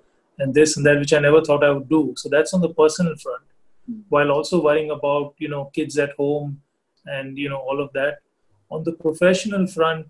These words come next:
Speaker 1: uh, you know, uh, as a practice, uh, I think, uh, Hafiz Contractor's office, uh, you know,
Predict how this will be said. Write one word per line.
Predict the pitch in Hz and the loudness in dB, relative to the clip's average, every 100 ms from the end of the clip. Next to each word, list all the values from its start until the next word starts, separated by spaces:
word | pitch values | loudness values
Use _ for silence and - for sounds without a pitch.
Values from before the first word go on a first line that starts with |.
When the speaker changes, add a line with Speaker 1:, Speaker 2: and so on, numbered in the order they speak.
| - | -8
Speaker 1:
uh, | 143 | -6
you | 143 175 | -4 0
know, | 185 180 - _ | 0 0 -6 _
uh, | 147 143 143 _ _ _ _ _ _ 147 | -14 -12 -12 _ _ _ _ _ _ 0
as | 175 | 0
a | 196 | 0
practice, | 190 151 147 - 190 180 - - - _ | 2 2 2 0 0 0 -2 -12 -16 _
uh, | 160 143 143 - | -10 -8 -10 -12
I | 151 | -10
think, | - 175 170 - _ _ _ _ 151 | -4 -4 -4 -10 _ _ _ _ -10
uh, | 139 147 | -8 -8
Hafiz | 147 185 175 | -2 0 0
Contractor's | 170 151 160 156 170 147 | -2 0 2 2 0 0
office, | 139 139 165 156 - - - _ 151 | -2 -2 -2 -2 -6 -12 -18 _ -12
uh, | 139 135 139 - _ | -10 -10 -14 -20 _
you | 165 | -10
know, | 151 147 143 | -6 -6 -8